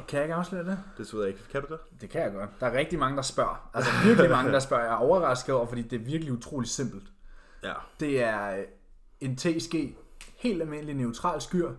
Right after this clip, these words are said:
Speaker 1: og så er det lidt, øh, tomatpuré, og så er det karry.
Speaker 2: Super nemt.
Speaker 1: Og salt.
Speaker 2: Ja.
Speaker 1: Og det pisker jeg bare lige rundt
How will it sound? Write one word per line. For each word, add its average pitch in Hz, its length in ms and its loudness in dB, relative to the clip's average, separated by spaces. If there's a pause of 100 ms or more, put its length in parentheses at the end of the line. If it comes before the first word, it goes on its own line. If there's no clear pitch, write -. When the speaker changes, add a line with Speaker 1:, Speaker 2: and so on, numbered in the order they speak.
(640)
Speaker 1:
og 120 120 -10
så 143 140 -4
er 123 200 0
det 104 540 -6
lidt, 113 360 -10
øh, 101 120 -6 (120)
tomatpuré, 175 520 -4 (440)
og - 60 -16
så - 80 -10
er 127 60 -6
det 127 80 -10
karry. 92 220 -6 (920)
Speaker 2:
Super 110 280 -8
nemt. 95 240 -8 (280)
Speaker 1:
Og 123 80 -14
salt. - 360 -12 (220)
Speaker 2:
Ja. 104 100 -10 (120)
Speaker 1:
Og 123 140 -8
det 147 200 -4 (100)
pisker 127 340 -4
jeg 104 80 -2
bare 104 180 -2
lige 107 100 -6
rundt 135 320 -4